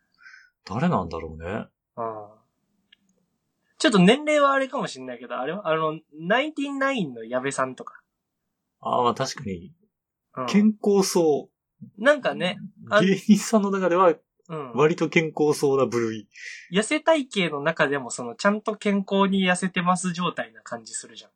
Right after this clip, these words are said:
Speaker 1: 確かに、確かに。
Speaker 2: うん。
Speaker 1: あの人だってスポーツマンだもんね、実はね。
Speaker 2: あ、そうそう。なんかね。
Speaker 1: サッカーの。
Speaker 2: うん。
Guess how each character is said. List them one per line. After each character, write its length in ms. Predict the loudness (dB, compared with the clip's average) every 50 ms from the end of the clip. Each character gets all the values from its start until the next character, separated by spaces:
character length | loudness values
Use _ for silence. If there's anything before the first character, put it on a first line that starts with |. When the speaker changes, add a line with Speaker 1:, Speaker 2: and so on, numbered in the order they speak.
| _ _ _ _ _ _ _ _ _ _ _ -8
Speaker 1:
確 160 | -8 -8 -8
か 40 | -10 -16
に、 60 | _
確 280 | -20 _ -20 -20 -18 -18
か 20 | -20
に。 60 | -20 -20 _ _ _ _ _ _ _ _ -6
Speaker 2:
う 60 | -4
ん。 300 | -4 -4 -4 -8 -14 -20 _ _ _ _ _ _ _
Speaker 1:
あ 120 | -2 2 2
の 80 | 4 2
人 120 | 2 2 2
だ 60 | 2
っ 60 | 0
て 80 | 0 -4
ス 200 | -6 -6 -8 -2
ポ 140 | 0 0 0
ー 20 |
ツ 100 | 0 2
マ 100 | 2 2
ン 40 | 2
だ 80 | 2 0
も 100 | -4 -4
ん 40 |
ね、 100 | -6 -6
実 240 | -6 -6 -8 -6 -6
は 100 | -8 -8
ね。 140 | -10 -18 _ _ _ _ _ _ _
Speaker 2:
あ、 180 | 2 2 2 2
そ 180 | 0 -2 -4
う 40 | -4
そ 400 | -2 0 0 0 0 -2 -6 -10 _ _
う。 40 | -6
な 100 | -4 -4
ん 80 | -4 -2
か 120 | -4 -4
ね。 100 | -4 -2 -4
Speaker 1:
サ 100 | -4 -4
ッ 60 | -6 _ _
カ 220 | 0 2 2 2 2
ー 20 |
の。 240 | -2 -6 -12 -14 -16 _ _ _ _ _ _ _ _ _ _ _ _ _ _ _ _ _ _ -6
Speaker 2:
う 60 | -4
ん。 400 | -4 -4 -6 -8 -12 -16 -20